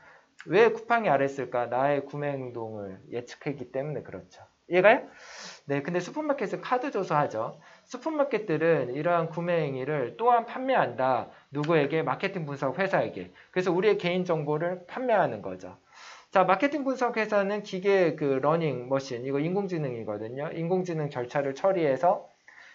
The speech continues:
데이터를 잘게 쪼갠다 이거죠. 새로운 방식으로. 자, 그리고 나서 그 행동 정보를 대판다 제조업자들에게. 그쵸? 예, 마케팅 있는 통찰력 정보로서 이거죠.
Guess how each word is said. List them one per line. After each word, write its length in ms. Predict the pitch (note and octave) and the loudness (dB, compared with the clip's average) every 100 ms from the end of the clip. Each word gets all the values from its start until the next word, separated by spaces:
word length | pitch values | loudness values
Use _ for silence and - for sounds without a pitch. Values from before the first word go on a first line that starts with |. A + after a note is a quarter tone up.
| _ | _
데이터를 600 | G3 G3 G3 E3+ F3+ C#3+ | 0 2 4 4 4 2
잘게 360 | - D#3 D#3+ D#3 | -2 -4 -2 -2
쪼갠다 420 | D4 D4 A3+ E3 | -2 -2 2 2
이거죠. 400 | A#2 G2+ A#2 C3+ | 2 -2 -6 -8
새로운 340 | - G#3+ A3 | -4 0 0
방식으로. 640 | F3 B2 - F#2+ F2+ F2+ - _ - - - - - | 0 -2 -8 -12 -12 -14 -16 _ -20 -20 -20 -20 2
자, 140 | F#3 F3+ | 4 6
그리고 240 | A#3 B3 | 4 4
나서 340 | G#3+ G3 F#3+ | 4 2 0
그 300 | - G#3+ A3 | -2 2 4
행동 420 | A3 A#3 A#3+ A3+ G3+ | 4 0 -2 -2 0
정보를 540 | D#3+ D3 D#3+ F3 F#3 | -2 2 2 2 0
대판다 600 | D#3 D#3 D#3+ D#3 F3+ F#3 | 0 0 0 4 4 4
제조업자들에게. 1500 | F3 D#3+ D#3 D#3+ D3 C3 A#2+ B2 - C3+ A#2 G#2 F#2+ G2 G2+ | 2 0 2 2 2 2 0 -4 0 0 0 -6 -6 -10 -4
그쵸? 360 | F3 F3 C4 - - _ | -4 -2 -4 -4 -20 _
예, 220 | B2 A#2+ A#2 | -2 -2 0
마케팅 560 | B2 - F3+ D#3 D3 | -2 -2 -2 -2 -4
있는 320 | B2+ B2 A#2+ | -4 -6 -8
통찰력 500 | A#2+ A3+ A3 F#3+ E3 | -8 -4 0 0 0
정보로서 680 | - A#2 A#2 G2+ - G2 F#2+ | -2 -6 -6 -6 -10 -10 -10
이거죠. 320 | F2 D#2+ - | -10 -14 -18